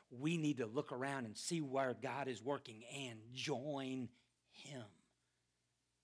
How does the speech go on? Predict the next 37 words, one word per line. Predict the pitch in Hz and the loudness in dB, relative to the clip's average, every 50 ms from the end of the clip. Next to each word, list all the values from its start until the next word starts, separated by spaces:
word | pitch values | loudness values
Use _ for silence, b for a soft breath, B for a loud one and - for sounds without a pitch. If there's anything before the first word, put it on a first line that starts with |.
| _ - | _ -6
And | 123 123 | -2 0
then | 123 123 120 120 | 0 2 2 2
you | 120 107 | 0 0
have | 110 127 120 120 117 110 - - - _ _ _ _ _ _ _ _ - | 2 2 2 2 2 0 -2 -6 -18 _ _ _ _ _ _ _ _ -4
Romans | 135 135 123 120 107 - | -2 -2 0 -2 -2 -4
ten | - - 139 123 | -6 -4 -2 0
nine, | 123 123 120 117 | 0 2 0 0
"For | - 143 | 0 2
whosoever | 135 175 233 220 - - 214 214 185 160 | 6 6 8 8 8 10 10 10 10 8
shall | - - - | 4 -2 -2
call | - - 180 180 | 2 4 6 6
upon | 160 - - 175 160 | 6 4 2 2 2
the | 151 | 4
name | 156 165 170 160 | 4 4 4 4
of | 147 | 4
the | 143 | 4
Lord | 139 151 147 139 131 127 120 120 - b b b b b b b b b b | 6 8 8 8 8 6 4 0 -4 b b b b b b b b b b
shall | - - - - 175 151 147 147 | -6 -2 0 4 4 4 4 4
be | 135 147 147 147 131 | 4 4 4 4 2
saved." | - - - 156 135 127 123 117 107 117 | 0 2 2 4 4 4 2 2 0 2
Now, | 147 151 147 123 B B B B B B | 2 4 4 2 B B B B B B
the | - - | -4 -2
context | - - 180 180 170 156 - 185 165 165 - - | 2 4 4 4 4 4 4 4 4 4 4 0
of | 156 123 131 | 0 4 6
that | 165 160 143 123 - | 8 8 6 6 2
is | - 143 143 131 | 0 -2 0 0
salvation, | - - 165 143 131 123 113 143 147 131 - - 120 104 92 - b b b b b b b b b b _ _ _ _ - | 2 4 4 4 4 6 6 6 6 4 2 0 -4 -6 -10 -14 b b b b b b b b b b _ _ _ _ 0
coming | - 175 165 160 151 139 127 120 | 2 4 4 4 4 0 0 -2
to | - - 147 | -2 0 2
know | 139 139 135 | 4 4 2
Christ | 127 - - 160 147 131 120 110 - - - - - | 2 2 2 2 4 4 2 0 -4 -8 -10 -12 -8
as | 160 151 139 131 123 117 - - - _ _ _ - | -4 -2 -2 0 -2 -2 -6 -8 -12 _ _ _ -14
a | 156 - | -10 -6
Savior. | - - - - 156 151 135 120 101 - - - - - | -4 -2 2 4 4 6 4 4 0 -4 -10 -14 -12 -8
But | 123 131 131 | -8 -6 -4
watch | - 139 151 143 - - | 0 0 0 0 0 -4
this. | - 123 107 - - | -6 -6 -6 -6 -8